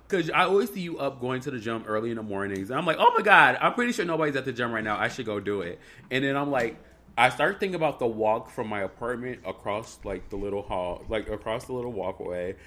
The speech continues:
I'm like, "Oh." And then I'm thinking about, like, being in there and, like, trying to focus on something. And I'm like, "I have nothing to focus on. I would just listen to my music." And I'm just like, I don't, like, I'm not pissed off about anything right now. Like, I'm not irritated. I'm not anything. I'm just, like,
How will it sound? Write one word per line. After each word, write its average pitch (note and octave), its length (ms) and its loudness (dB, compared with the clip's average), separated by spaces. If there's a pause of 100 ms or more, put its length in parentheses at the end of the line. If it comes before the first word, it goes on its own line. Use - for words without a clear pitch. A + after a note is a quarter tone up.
(180)
I'm A#2 100 -4
like, G#2 220 -2
"Oh." A2+ 260 0 (320)
And A#2+ 160 0
then C#3 100 2
I'm D3 120 -2
thinking C3+ 180 -2
about, B2+ 240 -2
like, G#2 320 -4 (260)
being C#3+ 440 -2
in B2 200 -8
there B2 420 0
and, A2 340 -6
like, F#2 320 -8 (340)
trying C#3 280 -4
to A#2 100 -4
focus A#2 420 -6
on A2 140 -8
something. A#2 360 -10
And A2+ 120 -6
I'm B2 100 -6
like, G#2+ 100 -4
"I A2 60 0
have A2+ 160 -2
nothing F#2+ 220 -4
to C3 80 -4
focus G2+ 360 -8
on. F#2+ 140 -4
I E2 100 -4
would F#2+ 120 -2
just F2 160 -12
listen F#2 160 -10
to C3 100 -8
my C3 120 -8
music." F#2+ 500 -6 (280)
And D3 120 -4
I'm E3+ 100 -4
just G#3+ 140 -4
like, E3+ 180 -2
I D3 140 4
don't, D#3 340 -4
like, D3+ 320 -8
I'm C#3+ 220 -4
not D#3+ 360 -6
pissed D#3+ 240 -8
off C3 200 -4
about B2+ 240 -8
anything F#2+ 340 -10
right D#2+ 140 -12
now. D2+ 260 -16 (320)
Like, A#2+ 180 0
I'm B2 160 0
not B2 280 -2
irritated. F#2+ 520 -4
I'm F2+ 160 -6
not A#2+ 240 -4
anything. F#2 440 -8
I'm G#2 100 -10
just, B2+ 180 -10
like, G2 260 -8